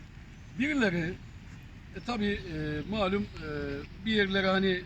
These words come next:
hoş ve sempatik gözükebilmek için, bir yerlerden çünkü nem arandıkları için haliyle tabii bu tip şeylere başvuracaklar. Onlar çok normal şeyler ama asıl buradaki edepsizlik meselesi şu.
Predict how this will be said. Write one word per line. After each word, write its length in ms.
hoş 340
ve 220
sempatik 640
gözükebilmek 680
için, 300
bir 80
yerlerden 540
çünkü 320
nem 140
arandıkları 680
için 360
haliyle 400
tabii 380
bu 60
tip 180
şeylere 380
başvuracaklar. 800
Onlar 340
çok 240
normal 320
şeyler 380
ama 220
asıl 340
buradaki 360
edepsizlik 800
meselesi 480
şu. 240